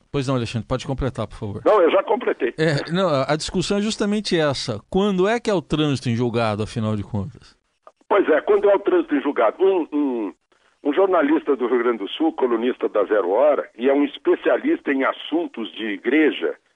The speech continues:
Speaker 2: né, o Percival Pugina, disse o seguinte, eh, prisão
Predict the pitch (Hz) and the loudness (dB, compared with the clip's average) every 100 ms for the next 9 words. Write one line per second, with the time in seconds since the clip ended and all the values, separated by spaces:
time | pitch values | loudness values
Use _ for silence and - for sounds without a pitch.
0 | _ 113 117 _ - _ 110 123 123 113 | _ -12 -12 _ -20 _ -4 -2 -2 -4
1 | - 180 - 143 110 139 135 123 98 104 | 0 2 2 -2 2 2 0 -4 -6 0
2 | 170 131 90 - - _ _ 285 339 339 | 0 0 -4 -8 -20 _ _ -2 -2 -2
3 | - - 139 139 - - _ _ _ - | -4 0 2 2 0 -16 _ _ _ 2
4 | 135 127 117 - _ _ - - 240 - | 4 6 4 0 _ _ -6 -2 -2 2
5 | 151 107 | 2 2